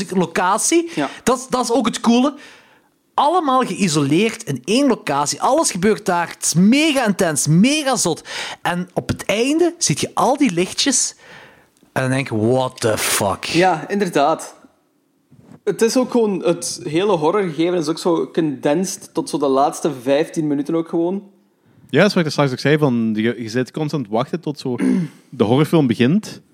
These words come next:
Speaker 2: Ja.
Speaker 3: En dat, dat komt echt maar gewoon de laatste vijftien minuten. En die, dat is gewoon heel goed gedaan.
Speaker 2: Ja.
Speaker 3: Gewoon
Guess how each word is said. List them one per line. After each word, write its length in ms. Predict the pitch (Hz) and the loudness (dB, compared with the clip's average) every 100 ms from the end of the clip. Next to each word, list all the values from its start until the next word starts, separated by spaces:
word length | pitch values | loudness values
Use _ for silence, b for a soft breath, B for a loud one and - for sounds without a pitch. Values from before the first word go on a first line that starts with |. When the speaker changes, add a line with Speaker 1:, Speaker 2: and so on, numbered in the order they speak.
| _ | _
Speaker 2:
Ja. 360 | 165 160 - - _ | -2 -2 -4 -18 _
Speaker 3:
En 440 | - 120 117 113 - _ _ _ _ _ _ _ _ _ _ _ _ | 0 2 4 2 -2 _ _ _ _ _ _ _ _ _ _ _ _
dat, 300 | - 117 127 - | -6 0 0 -2
dat 180 | 135 120 | -8 -4
komt 200 | - 151 | 0 -2
echt 220 | 123 165 - | -2 -4 0
maar 160 | 143 | 0
gewoon 180 | 123 131 | 2 2
de 60 | 107 | 2
laatste 260 | 117 - | 0 0
vijftien 260 | 113 113 101 | -2 -2 -2
minuten. 280 | 104 143 98 | -2 -2 -4
En 140 | 95 | -6
die, 120 | 95 - | -8 -14
dat 180 | 92 104 | -10 -8
is 140 | 107 | -8
gewoon 320 | 107 107 92 | -8 -8 -8
heel 320 | 87 - 98 104 | -10 -2 0 0
goed 180 | 92 | -2
gedaan. 280 | - 87 95 | -6 -6 -4
Speaker 2:
Ja. 180 | 101 - - | -4 -4 -6
Speaker 3:
Gewoon 280 | 98 95 | -4 -4